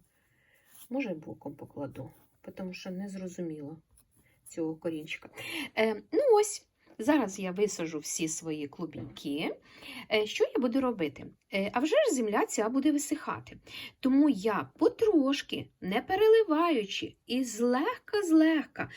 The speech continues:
буду трошечки зволожувати ґрунт, коли я буду бачити, що, е, корінчики, е, що, е, ґрунт висихає. Е, коли з'являться за два тижні, е, вже будуть точно, е, ростки.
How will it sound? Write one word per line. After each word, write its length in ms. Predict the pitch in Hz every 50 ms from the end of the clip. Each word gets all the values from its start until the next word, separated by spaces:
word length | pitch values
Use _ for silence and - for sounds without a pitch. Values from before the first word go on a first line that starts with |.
| - - - - -
буду 380 | - 175 190 220 302 392 453 440
трошечки 760 | - - 233 165 170 214 233 - - 285 - - - 269 240
зволожувати 920 | 220 214 196 226 214 214 226 226 214 196 180 170 165 165 165 - 170 147
ґрунт, 400 | 165 185 170 220 330 554 - - - - - - - _
коли 220 | - 220 196 180
я 140 | 180 170 165
буду 300 | 165 170 180 160 160 151
бачити, 600 | 151 151 165 269 403 - - 427 - - - - - - - - _ - 196
що, 580 | 190 - - - - - 240 220 202 190 - - - -
е, 280 | 196 185 185 175 170 165
корінчики, 720 | 170 - 208 185 196 254 330 - - 311 - - 247 226 233 - - - - - _ -
е, 160 | 196 190 -
що, 420 | - - - - 254 233 208 - -
е, 360 | 185 185 180 180 180 175 175
ґрунт 300 | 175 196 208 220 226 214
висихає. 600 | - 196 190 - 214 196 - 175 127 117 - - - - - - - - - - -
Е, 180 | - 233 233 240
коли 320 | 240 - 381 440 508 494 427
з'являться 580 | 330 302 320 269 226 190 165 147 - - - - -
за 220 | 208 - 277 320
два 300 | 311 247 262 294 247 -
тижні, 520 | - - - 539 640 - - 254 160 156 - - - - - - - -
е, 200 | 220 214 214 214
вже 340 | - 220 208 202 226 311 466
будуть 420 | 427 254 254 220 226 233 - _ -
точно, 540 | - 269 330 392 - - - 311 277 247 - - - - - _ -
е, 340 | 208 208 208 202 202 196 -
ростки. 560 | - 214 233 240 - - - - - - -